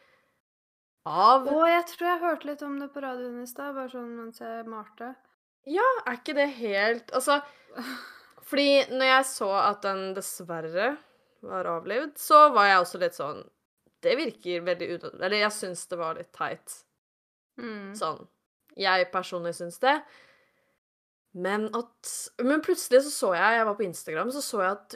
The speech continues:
Speaker 1: hun der som tegner hver gang det har skjedd noe trist, hun hadde
Speaker 2: Mm.
Speaker 1: tegnet sånn tegning for Freia, og det er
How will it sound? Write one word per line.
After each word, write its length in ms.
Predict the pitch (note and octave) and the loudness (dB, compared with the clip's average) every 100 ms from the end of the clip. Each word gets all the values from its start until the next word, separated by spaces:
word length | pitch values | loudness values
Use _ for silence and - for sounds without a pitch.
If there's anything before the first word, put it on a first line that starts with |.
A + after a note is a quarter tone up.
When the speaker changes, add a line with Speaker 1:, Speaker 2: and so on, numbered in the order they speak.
| A3 | -8
Speaker 1:
hun 120 | A3+ | -4
der 220 | F#3+ E3+ | -2 -2
som 160 | F3 G3 | -2 -6
tegner 560 | - A#3 G3+ E3 D#3 A3 | -8 -6 -6 -6 -6 -4
hver 180 | A3+ F#3+ | -2 0
gang 140 | F3 | 0
det 40 | E3+ | -2
har 80 | E3+ | -6
skjedd 200 | E3 E3 | -10 -10
noe 120 | E3 | -6
trist, 460 | G#3 E4+ - - - _ _ _ _ - | -2 -2 -4 -14 -20 _ _ _ _ -14
hun 100 | B3 F#3+ | -6 -4
hadde 160 | G#3+ | -4
Speaker 2:
Mm. 60 | G#3+ | -6
Speaker 1:
tegnet 520 | C#4+ C4+ G3 D3 F#3 | -2 -2 -2 -4 -6
sånn 280 | G3 F3+ F#3+ _ _ _ _ _ _ _ - | -2 -4 -4 _ _ _ _ _ _ _ -20
tegning 580 | - F#3 G3+ D#3+ D3 D#3+ | -12 -6 -6 -6 -12 -14
for 120 | E3+ | -14
Freia, 440 | E3+ F3 E3 E3 F#3+ | -14 -10 -6 -2 0
og 80 | |
det 80 | |
er 40 | G#3 | 2